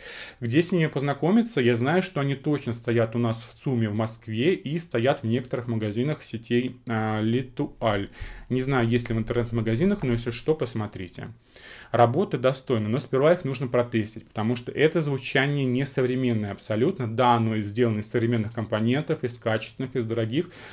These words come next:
но здесь звучание прям такое какое-то слегка космическое, холодное, отстраненное. Вот, то есть для тех людей, которые хотят получить, э, кайф и какой-то новый экспириенс от мира парфюмерии.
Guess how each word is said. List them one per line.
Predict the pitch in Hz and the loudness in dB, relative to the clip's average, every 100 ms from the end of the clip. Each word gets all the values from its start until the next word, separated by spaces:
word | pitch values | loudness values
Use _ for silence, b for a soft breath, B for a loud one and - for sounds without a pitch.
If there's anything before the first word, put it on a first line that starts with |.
| B | B
но | 110 120 151 | 0 2 2
здесь | 131 131 | 2 0
звучание | 113 117 123 123 120 | 0 0 2 2 2
прям | 120 110 | 0 -2
такое | 113 120 120 | -2 0 0
какое-то | 117 117 117 | 0 -2 -4
слегка | 117 117 117 110 | -4 -4 -2 -2
космическое, | 113 - 131 139 127 120 123 | -2 -2 -2 -2 -4 -4 -4
холодное, | 117 117 117 127 127 123 113 | 0 2 4 4 4 0 -2
отстраненное. | 117 120 113 127 151 139 | -2 0 2 2 2 2
Вот, | 107 117 | 0 0
то | 123 | -2
есть | 120 | -2
для | 113 110 | -2 -2
тех | 113 127 117 | 2 0 0
людей, | 104 135 214 | 0 0 2
которые | 120 135 156 | 0 2 0
хотят | - 113 135 156 - B B B - | 2 2 4 4 2 B B B 0
получить, | 123 120 - 165 - | 2 2 0 0 2
э, | 120 110 - | 2 2 4
кайф | 143 180 180 | 8 8 6
и | |
какой-то | 127 117 139 127 | -2 0 0 0
новый | 131 135 135 | 0 2 0
экспириенс | 113 - 139 151 147 - | -2 -4 0 0 -2 0
от | 123 131 113 | 0 2 2
мира | 113 123 123 | 2 4 2
парфюмерии. | 120 120 117 117 117 107 95 | 0 -4 0 2 2 2 -2